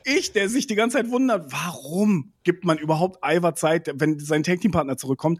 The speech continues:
hat sich das sowieso mit seinem Singles-Push erledigt. Das war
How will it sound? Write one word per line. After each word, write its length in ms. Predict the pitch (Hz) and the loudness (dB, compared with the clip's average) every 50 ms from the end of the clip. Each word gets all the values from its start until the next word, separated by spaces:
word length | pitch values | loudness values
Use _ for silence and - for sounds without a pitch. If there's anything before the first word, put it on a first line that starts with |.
| - - _ | -4 -12 _
hat 160 | - 156 - | -10 -6 -6
sich 120 | 175 156 | -6 -4
das 120 | - 160 143 | -2 -2 -2
sowieso 320 | - 156 151 143 165 190 | 0 -2 0 2 2 2
mit 140 | 240 254 - | 2 2 2
seinem 140 | 143 123 127 | 0 0 0
Singles-Push 520 | - - 131 127 123 - - 127 123 - | 0 0 0 0 0 -2 -8 -8 -8 -6
erledigt. 400 | 123 123 127 127 123 156 175 - _ _ _ _ _ _ _ _ _ _ _ _ _ _ _ _ _ - | -6 -6 -4 -4 -2 -4 -4 -6 _ _ _ _ _ _ _ _ _ _ _ _ _ _ _ _ _ -2
Das 240 | 165 190 - - 190 | 0 0 0 0 2
war 80 | 180 | 2